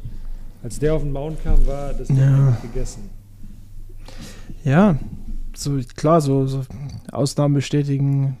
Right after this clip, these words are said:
Speaker 2: die Regel. Aber wenn, wenn du dann mal guckst, äh, Venezuela, äh, gegen Domrep, äh, es war eine Machtdemonstration, wenn man das erste Inning ausklammert. Also das erste Inning war so,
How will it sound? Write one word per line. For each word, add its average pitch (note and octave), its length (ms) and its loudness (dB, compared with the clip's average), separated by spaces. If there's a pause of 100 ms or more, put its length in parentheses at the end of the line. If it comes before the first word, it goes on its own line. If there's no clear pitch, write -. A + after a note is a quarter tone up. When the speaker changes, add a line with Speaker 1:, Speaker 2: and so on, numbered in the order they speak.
(140)
Speaker 2:
die C#3 100 -2
Regel. C3+ 460 -2 (160)
Aber C3 320 -6
wenn, C#3 260 -6
wenn C#3 140 0
du C#3+ 60 0
dann C#3+ 180 2
mal C3+ 80 0
guckst, - 420 -6 (540)
äh, C#3 400 0 (580)
Venezuela, C#3 920 2 (380)
äh, C3 300 -4
gegen C3 420 0
Domrep, C#3 520 2 (1080)
äh, - 60 -8
es F#2 880 -8
war C3 380 4
eine C3+ 260 0
Machtdemonstration, C3 1400 -2 (160)
wenn C3 120 2
man C3 140 4
das B2+ 120 0
erste C3+ 300 2
Inning C#3 220 6
ausklammert. C3+ 840 0
Also C3 300 0
das B2+ 180 -2
erste D3 320 2
Inning E3 320 4
war C#3+ 220 4
so, C#3+ 340 2